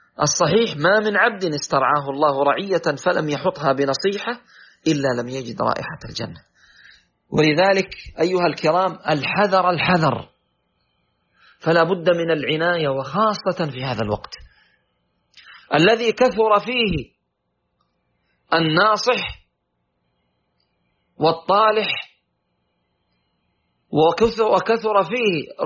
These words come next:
رفقاء السوء، انتشرت فيه المعلومة، صار كل طفل يملك جهازا في يديه،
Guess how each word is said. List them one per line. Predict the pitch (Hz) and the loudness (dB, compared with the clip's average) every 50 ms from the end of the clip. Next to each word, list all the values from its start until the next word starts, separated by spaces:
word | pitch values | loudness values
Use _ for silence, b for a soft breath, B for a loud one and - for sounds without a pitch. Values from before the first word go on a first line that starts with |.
| 156 | 0
رفقاء | 147 156 170 160 - 170 185 185 180 | 0 0 0 0 2 2 2 2 0
السوء، | 170 - - - - 208 190 147 - - _ _ _ _ _ _ _ b b b b b b b b b b b b | -2 -6 -6 -6 -4 -2 -2 -4 -6 -10 _ _ _ _ _ _ _ b b b b b b b b b b b b
انتشرت | 175 175 165 - 262 262 - 254 233 214 214 208 | 0 2 2 4 4 4 4 4 4 4 2 0
فيه | - - 277 277 247 214 190 147 113 - _ _ _ _ _ _ _ _ _ _ _ _ _ _ _ _ _ _ _ _ _ - | -2 -8 -6 -4 -4 -4 -6 -8 -12 -16 _ _ _ _ _ _ _ _ _ _ _ _ _ _ _ _ _ _ _ _ _ 0
المعلومة، | 180 180 170 175 165 151 180 202 220 220 190 147 113 107 - _ - - - _ _ _ _ _ _ _ _ _ _ _ _ _ _ _ _ _ _ _ _ _ _ _ _ _ _ _ _ _ _ b b b b b b b b b b | 0 2 2 0 0 0 2 2 2 2 2 0 -2 -4 -6 _ -20 -20 -20 _ _ _ _ _ _ _ _ _ _ _ _ _ _ _ _ _ _ _ _ _ _ _ _ _ _ _ _ _ _ b b b b b b b b b b
صار | - - 190 214 226 226 220 214 202 - - - _ _ _ _ _ _ _ _ _ _ _ _ _ _ _ _ - | -2 0 2 4 6 6 6 4 4 2 0 -4 _ _ _ _ _ _ _ _ _ _ _ _ _ _ _ _ -4
كل | - 233 262 254 247 240 233 226 226 - - | 2 2 2 2 2 2 0 0 0 2 0
طفل | 262 254 - 185 202 196 170 135 120 110 - _ _ _ - | 0 0 0 -2 -4 -4 -4 -4 -6 -8 -12 _ _ _ -2
يملك | 147 165 180 196 190 185 170 - 175 | 0 2 2 2 0 -2 -2 0 -2
جهازا | 160 143 151 147 147 180 208 202 190 165 156 143 123 | -2 0 0 2 2 4 4 4 2 2 -2 -4 -4
في | 143 156 147 | -2 0 0
يديه، | 131 120 120 107 98 - | 0 2 0 -2 -4 -6